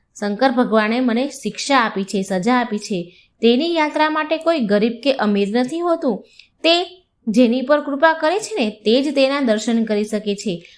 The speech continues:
લાગે છે ભોલો તેમનો મારાથી પણ મોટો સેવક છે, માટે તેને અમરનાથ યાત્રા પર જવાનો શુભ અવસર મળ્યો. હું, હું કેમ ન સમજી શક્યો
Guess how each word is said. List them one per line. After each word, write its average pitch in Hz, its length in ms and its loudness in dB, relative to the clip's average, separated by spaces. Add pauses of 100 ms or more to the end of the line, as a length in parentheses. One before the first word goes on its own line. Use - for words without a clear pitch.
(140)
લાગે 196 380 2
છે 254 360 -2 (200)
ભોલો 254 380 4
તેમનો 220 420 0
મારાથી 196 480 0
પણ 277 220 0
મોટો 196 340 2
સેવક 196 400 0
છે, 180 380 -6 (260)
માટે 214 320 4
તેને 214 300 0
અમરનાથ 226 560 0
યાત્રા 196 320 0
પર 208 140 0
જવાનો 202 480 -2
શુભ 233 380 0
અવસર 202 440 0
મળ્યો. 196 420 -2 (340)
હું, 311 400 2 (1120)
હું 320 240 2
કેમ 233 300 4
ન 339 220 -2
સમજી 226 360 0
શક્યો 202 500 -4